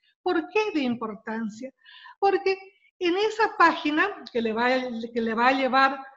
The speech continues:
a la facultad donde ustedes están estudiando o que quisieran estudiar en el futuro, hay información que es de interés para los futuros ingresantes como para los estudiantes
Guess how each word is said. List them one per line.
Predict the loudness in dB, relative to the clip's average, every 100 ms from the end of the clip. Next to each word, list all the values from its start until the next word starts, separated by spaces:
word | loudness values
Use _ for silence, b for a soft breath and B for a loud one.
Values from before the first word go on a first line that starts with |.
| -10
a | -6
la | -4
facultad | -4 -4 0 2
donde | 2 0 -4
ustedes | -2 -4
están | -2 -2 -2
estudiando | -2 -2 2 4 4 0 -4
o | -8
que | -8 -8
quisieran | -10 -8 2 2 4 2
estudiar | -2 -4 -2 2 2 0 B B -4
en | -2
el | 0
futuro, | -2 0 2 2 -2 B B B
hay | 6 6 6 2
información | 2 2 2 0 2 -2 -4 -2 0 0 -4 B B 0
que | 4 4
es |
de | 6
interés | 6 6 4 2 2 2 0 -6 B B _ _ _
para | 4 6 6 6
los | 4 0
futuros | -6 -4 -2
ingresantes | -2 -2 -2 0 0 0 -4 -4
como | -2 0 2
para | 2 2 2
los | 0
estudiantes | -4 -4 2 4 4 2 -2